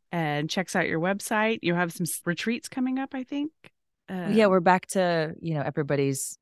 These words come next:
Speaker 2: again, somebody didn't s-, said, "It's not back to, it's forward again," <laughs> or whatever,
Speaker 1: I
Speaker 2: into
Speaker 1: like it.
Speaker 2: doing things. Like, "Oh, whatever, we're just having fun."
Speaker 1: <laughs>
Speaker 2: So, yeah, some, some in-person things coming up, Miami, and then something in Berlin, and then something in Italy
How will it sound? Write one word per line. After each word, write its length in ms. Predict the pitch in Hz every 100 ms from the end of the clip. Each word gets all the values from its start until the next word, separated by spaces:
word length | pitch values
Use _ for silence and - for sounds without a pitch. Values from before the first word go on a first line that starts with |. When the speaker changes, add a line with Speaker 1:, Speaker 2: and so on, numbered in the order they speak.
| -
Speaker 2:
again, 560 | 143 156 151 147 156 - _
somebody 360 | - 190 208 202
didn't 340 | 160 165 151
s-, 240 | - - 151
said, 320 | 160 135 123
"It's 180 | - -
not 220 | 196 -
back 280 | 165 160 -
to, 280 | - 127 117
it's 180 | 131 -
forward 360 | - 170 165
again," 360 | 156 160 139 127
<laughs> 0 |
or 60 | 180
whatever, 360 | 254 247 302 - 320
Speaker 1:
I 720 | 339 220 233 262 247 311 - -
Speaker 2:
into 180 | 214 208
Speaker 1:
like 40 |
it. 40 |
Speaker 2:
doing 360 | 185 214 208 196
things. 340 | 180 180 170 -
Like, 140 | 156
"Oh, 140 | 196
whatever, 340 | 190 156 139 143
we're 80 | 156
just 240 | 165 - - _
having 300 | - 208 214
fun." 340 | 180 151 139 208
Speaker 1:
<laughs> 260 | - - _
Speaker 2:
So, 240 | - 160
yeah, 320 | 143 143 131
some, 340 | 127 156 139 131
some 220 | - 156
in-person 460 | 165 170 165 143 139
things 200 | 131 127
coming 280 | - 127 120
up, 160 | 113 135
Miami, 480 | 131 135 139 135
and 100 | 127 120
then 320 | 113 117 123 _ _ _ _ -
something 400 | - 127 131 123
in 360 | 120 120 117 120
Berlin, 500 | 127 127 135 135 127
and 80 | 120
then 120 | 117
something 380 | 123 120 120 120
in 220 | 117 113
Italy 640 | - 135 127 123 120 120